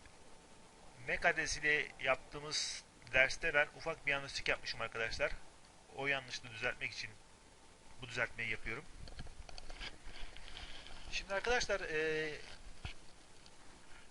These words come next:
I P adreslerini Ayana'nın dağıttığını, aynı zamanda mac adreslerini de Ayana'nın dağıttığını söylemiştik.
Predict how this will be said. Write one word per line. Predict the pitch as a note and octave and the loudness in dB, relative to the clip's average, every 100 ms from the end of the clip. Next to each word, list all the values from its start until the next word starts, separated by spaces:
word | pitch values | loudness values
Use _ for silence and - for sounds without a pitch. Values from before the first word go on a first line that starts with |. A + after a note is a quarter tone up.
| - - - - - - - - - - | -16 -16 -18 -18 -16 -16 -12 0 4 4
I | |
P | - B3 | 6 4
adreslerini | A#3+ G3 - A#3 F3+ B3+ - - - - - - - | 6 2 2 0 0 -4 -8 -14 -18 -20 -20 -18 6
Ayana'nın | D3+ D#3 F#3 D3 A#2+ | 8 8 6 -2 2
dağıttığını, | A#2+ A2 - A#2 C#3 G3 - - - - - - - - - - - - - - - - - | 4 2 -2 -6 -6 -8 -12 -18 -18 -18 -16 -18 -18 -18 -18 -18 -18 -20 -20 -20 -18 -4 6
aynı | C3+ D#3 | 6 6
zamanda | C#3 C3 C3 D3 | 0 0 0 2
mac | D#3+ D#3 | 6 6
adreslerini | C3+ A#2 A#2 A2+ | 6 2 -2 -2
de | A2+ | 0
Ayana'nın | A2 A#2+ A#2 A2 | 4 4 2 0
dağıttığını | G#2+ G#2+ - G#2+ | 0 0 -2 -6
söylemiştik. | G#2+ G2+ - - - | -6 -6 -8 -8 -8